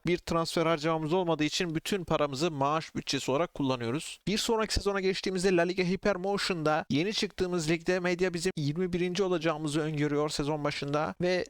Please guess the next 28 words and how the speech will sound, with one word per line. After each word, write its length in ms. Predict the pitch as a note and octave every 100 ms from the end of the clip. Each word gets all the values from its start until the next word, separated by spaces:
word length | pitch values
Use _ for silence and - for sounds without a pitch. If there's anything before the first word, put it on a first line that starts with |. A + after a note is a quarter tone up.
| _
pek 240 | - F#3 -
de 60 |
yanılmıyorlar 680 | F3+ F3+ F#3 F3+ F3+ E3+ F3+ -
çünkü 240 | F3+ E3+
sezon 320 | - D#3+ F#3+
içerisinde 640 | F#3 F#3+ F3+ - E3 F3 F3+
kötü 240 | - - G3+
gidişat 480 | F3+ E3 G3 F3+
nedeniyle 320 | F3 E3+ F3 F3
yönetimle 480 | D#3+ F3 E3 E3+
bir 80 | E3
toplantımız 640 | - E3+ E3 E3 E3 E3 E3+
oluyor 320 | E3 F3 D#3
ve 160 | F3 -
neredeyse 640 | F#3 G#3 G3 F3 E3+ - F3+
kovulmanın 600 | - F3 F3 E3+ E3+ E3+
eşiğine 320 | - E3+ E3+
geliyoruz 480 | E3+ E3 F3 E3 D#3+
ve 80 |
yönetimi 520 | E3 D#3 E3+ - D#3 F#3
bir 80 |
şekilde 400 | F3+ D3+ - C3+
ikna 320 | F3 - D#3 D3+
ederek 400 | C3+ C3+ - -
takımda 360 | F3+ E3+ D3
kalmaya 400 | C#3+ E3+ C3+ D#3+
devam 240 | D3+ C#3 B2
ediyoruz. 480 | A#2+ A#2 D3+ -